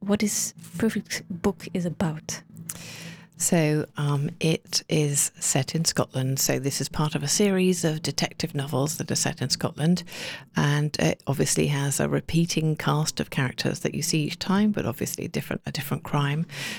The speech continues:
Speaker 2: So the last book in the series, um, uh, Perfect Moord, um, is about,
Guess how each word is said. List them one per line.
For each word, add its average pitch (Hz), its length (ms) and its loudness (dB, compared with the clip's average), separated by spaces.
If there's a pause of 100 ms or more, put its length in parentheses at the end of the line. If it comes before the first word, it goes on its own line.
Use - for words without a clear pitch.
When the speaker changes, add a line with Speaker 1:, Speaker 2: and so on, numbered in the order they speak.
(140)
Speaker 2:
So 170 200 4
the 160 120 0
last 175 420 2
book - 220 -4
in 123 80 0
the 123 80 0
series, 135 760 0
um, 127 400 0 (100)
uh, 123 220 0
Perfect - 540 -4
Moord, 139 460 0 (460)
um, 147 380 2
is 156 460 2 (100)
about, 147 920 0